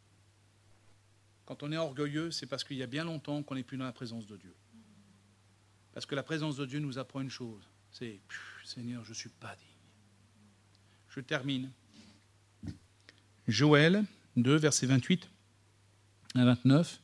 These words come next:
Après cela, je répandrai mon esprit sur toute chair, sur Arles. » Les chrétiens de Arles, c'est marqué comme ça, c'est écrit comme ça chez vous, non ? « Vos fils et vos filles prophétiseront, euh, euh, prophétiseront.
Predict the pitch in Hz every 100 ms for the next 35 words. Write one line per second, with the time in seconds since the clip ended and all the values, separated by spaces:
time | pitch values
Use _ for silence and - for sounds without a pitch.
0 | - 139 - 175 - 175 180 135 139 156
1 | - 151 135 135 131 131 131 - 139 123
2 | 120 127 - - 175 147 127 - 135 117
3 | 101 - - - - - _ _ - 113
4 | 110 156 151 87 95 85 - _ _ _
5 | _ - - 117 143 135 170 151 151 127
6 | - 135 - 160 160 147 - - - 160
7 | 165 151 165 247 247 202 226 233 - -
8 | - - - - - - - - - -
9 | 120 156 - 190 - 156 160 - 175 147
10 | 110 - 165 - - 165 113 113 135 143
11 | 135 123 113 - 151 143 160 120 113 110